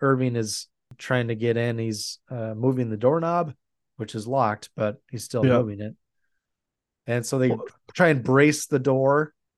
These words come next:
Speaker 2: he
Speaker 1: And
Speaker 2: sticks
Speaker 1: the
Speaker 2: his arm through the door. Like, there's
Speaker 1: Yeah, there's, like,
Speaker 2: like,
Speaker 1: a
Speaker 2: like,
Speaker 1: little, I don't know what you call that. Almost like a little,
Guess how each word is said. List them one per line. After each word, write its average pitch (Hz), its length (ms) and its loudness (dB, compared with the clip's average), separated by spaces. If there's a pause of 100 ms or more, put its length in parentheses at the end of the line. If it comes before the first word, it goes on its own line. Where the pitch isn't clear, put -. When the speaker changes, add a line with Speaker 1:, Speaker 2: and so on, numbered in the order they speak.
(140)
Speaker 2:
he 160 80 -4
Speaker 1:
And 135 80 0
Speaker 2:
sticks 233 240 4
Speaker 1:
the 226 60 8
Speaker 2:
his 143 100 6
arm 175 280 10
through 147 300 4
the 127 140 0
door. 120 500 4
Like, 113 160 -4
there's 127 300 -2 (120)
Speaker 1:
Yeah, 139 380 6
there's, 135 260 0
like, 143 140 4
Speaker 2:
like, 147 60 4
Speaker 1:
a - 20 6
Speaker 2:
like, 143 100 4
Speaker 1:
little, 175 400 4 (960)
I 131 60 -2
don't 123 100 -4
know - 20 -6
what 117 100 -6
you 110 80 -6
call 117 260 0
that. 117 240 2
Almost 135 320 2
like 123 180 2
a 123 60 2
little, 117 580 -2